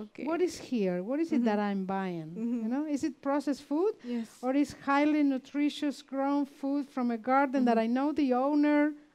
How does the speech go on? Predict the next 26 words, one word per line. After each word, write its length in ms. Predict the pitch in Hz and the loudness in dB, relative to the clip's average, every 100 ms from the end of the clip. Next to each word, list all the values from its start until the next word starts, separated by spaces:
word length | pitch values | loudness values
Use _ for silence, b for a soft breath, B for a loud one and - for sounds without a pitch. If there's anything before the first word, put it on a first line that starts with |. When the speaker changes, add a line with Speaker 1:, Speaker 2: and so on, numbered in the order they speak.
| _ _ | _ _
Speaker 2:
I 80 | 277 | -4
pay 200 | 320 311 | 0 0
this 240 | 233 381 - | 2 0 0
guy. 380 | 170 165 190 202 247 | -4 -6 -10 -10 -6
Speaker 1:
Mm-hmm. 200 | 254 240 - 240 | -4 -4 -8 -6
Speaker 2:
I 60 | |
don't 120 | 277 | -2
wanna 180 | 302 311 | 0 0
pay 200 | 247 262 233 | 0 0 0
this 200 | 220 - | -2 -4
corporation. 880 | 220 208 214 214 320 - 214 294 294 | -6 -6 -4 -4 -4 -6 -6 -6 -8
I 100 | 269 | -6
don't 180 | 277 294 | 0 2
know 180 | 294 381 - | 2 -2 -4
who 140 | 240 | -2
the, 100 | 220 | -2
Speaker 1:
Yeah. 160 | 214 302 233 | 0 2 2
Speaker 2:
where 100 | 226 | 2
the 120 | 226 | 0
money 260 | 262 359 | 2 2
is 100 | 294 | 0
going 300 | - 330 339 247 | -2 0 0 0
to. 40 | 202 | -4
Speaker 1:
Mm-hmm, 300 | 233 269 247 | -2 -2 -2
mm-hmm. 360 | 233 240 226 226 | -4 -4 -4 -2
Speaker 2:
Yeah? 200 | 277 | -2